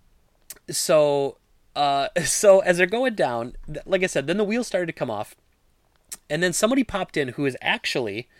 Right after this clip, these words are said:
um, let's see here. This is Platinum, at Platinum Paragon on Twitter, uh,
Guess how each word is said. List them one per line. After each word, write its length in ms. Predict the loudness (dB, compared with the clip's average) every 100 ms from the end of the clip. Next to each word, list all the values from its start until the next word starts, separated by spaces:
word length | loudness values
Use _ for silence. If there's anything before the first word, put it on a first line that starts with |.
| _ _ _ _ _ _ _ -20 _
um, 520 | -2 0 2 0 -2 -8
let's 180 | -10
see 220 | -10 -8 -8
here. 300 | -8 -8 -10
This 260 | -2 -2 0
is 180 | -2 -2 -12
Platinum, 580 | -10 -4 -2 -4 -12 -2
at 240 | 4 4 2
Platinum 360 | -2 0 -2
Paragon 560 | -4 -2 -2 -4 -10 -8
on 160 | -8 -8
Twitter, 360 | -8 -8 -10 -14 -20 -20 -2
uh, 480 | 4 6 4 2